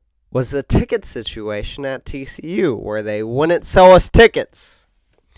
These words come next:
And I've seen T C U co-, fans complaining about how they can't get tickets to the Fest-, Fiesta Bowl.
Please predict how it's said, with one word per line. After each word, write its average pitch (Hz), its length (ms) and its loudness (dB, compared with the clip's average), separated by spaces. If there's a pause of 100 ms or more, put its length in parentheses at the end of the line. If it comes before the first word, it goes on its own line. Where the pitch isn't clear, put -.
(380)
And 185 560 4
I've 185 160 6
seen 214 240 -4
T 240 240 -10
C 254 200 -10
U 294 200 -6
co-, 262 160 -6
fans 196 460 -4
complaining 185 420 -2
about 190 240 2
how 202 140 -2
they 214 160 -4
can't 208 360 -8
get 202 220 -10
tickets - 460 -8
to 233 100 4
the 220 160 -4
Fest-, 240 520 2 (220)
Fiesta 240 520 6
Bowl. 160 340 2